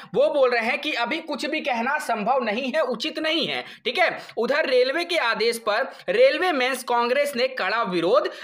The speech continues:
जताया है। तो इसको लेकर सभी छात्रों के मन में बहुत सारा confusion बचा हुआ है। बहुत सारे छात्रों ने तो उम्मीद भी छोड़ दिया है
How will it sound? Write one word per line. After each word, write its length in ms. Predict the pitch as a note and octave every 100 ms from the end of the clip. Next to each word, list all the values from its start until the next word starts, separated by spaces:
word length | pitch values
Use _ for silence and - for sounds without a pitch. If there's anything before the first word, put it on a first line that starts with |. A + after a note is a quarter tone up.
| D#3
जताया 400 | A3 A3 G3 E3
है। 180 | C3+ G#2+ - -
तो 100 | D#4
इसको 300 | D#4 - F4+
लेकर 420 | D#4+ D#4+ E4 E4
सभी 340 | - B3 F4+
छात्रों 420 | - C4+ C4 C4+ C4+
के 120 | C4
मन 180 | A#3+ B3
में 200 | C4+ C4
बहुत 480 | A#3+ B3 C#4+ D4+
सारा 240 | - A3+ B3+
confusion 540 | B3 A3+ A3 A3 A#3
बचा 220 | A3 G#3
हुआ 180 | A3 A3+
है। 120 | C4 - - -
बहुत 320 | A3+ C#4 C#4+
सारे 240 | C4 C4
छात्रों 380 | C4 A#3 A3+ A#3+
ने 140 | A3+ A#3
तो 140 | B3
उम्मीद 320 | G#3+ F#3 G3
भी 100 | G3
छोड़ 200 | G3 G3
दिया 220 | F3 F3+
है 100 | G3+